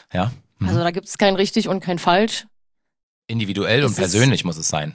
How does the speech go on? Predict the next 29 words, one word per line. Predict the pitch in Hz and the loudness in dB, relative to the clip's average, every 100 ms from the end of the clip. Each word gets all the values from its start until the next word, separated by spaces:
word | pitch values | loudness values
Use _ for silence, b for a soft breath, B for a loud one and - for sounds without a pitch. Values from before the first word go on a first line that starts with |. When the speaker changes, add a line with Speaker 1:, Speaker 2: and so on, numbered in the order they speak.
| - | 0
Speaker 2:
Genau, | 185 160 147 - | 2 4 2 0
am | 175 165 | 0 2
besten | 180 - 165 | 0 0 0
was, | 170 - | 0 2
was | 160 - | -2 -2
euch | 156 | -2
verbindet. | - 160 214 254 262 240 - _ b b b b - | 0 4 6 6 4 2 -4 _ b b b b -4
Und | 190 185 170 | -2 0 0
wer | 170 160 160 | 0 0 0
wirklich | 214 208 - | -2 -2 -2
keine | 185 202 | 0 0
Ideen | 196 175 214 196 | 0 2 2 2
hat, | 185 - | 0 -4
es | 170 | -6
gibt | 156 180 | -6 -4
hundert, | 190 196 170 _ _ _ _ _ _ _ - | -2 -2 -4 _ _ _ _ _ _ _ 0
ähm, | 180 175 165 160 160 156 156 - | 2 4 2 0 0 0 -2 -6
Playlists | - 175 170 160 - - - - - _ _ _ | -2 0 0 -2 -6 -10 -12 -14 -20 _ _ _
auf | 165 - | -4 -2
Spotify, | - 156 170 - 151 160 | -2 -2 -2 -2 0 2
Speaker 1:
Ja, | 107 98 113 | 4 2 0
einfach | - - | -4 2
Speaker 2:
die | 214 | 4
Speaker 1:
mal | 180 | 6
Speaker 2:
alle | 185 | 4
Speaker 1:
eingeben. | 190 | 4
Speaker 2:
gesammelt | 170 156 180 170 | 2 2 0 0
haben. | 156 156 180 190 | 0 0 0 -2
Speaker 1:
Genau. | 90 85 | -2 -2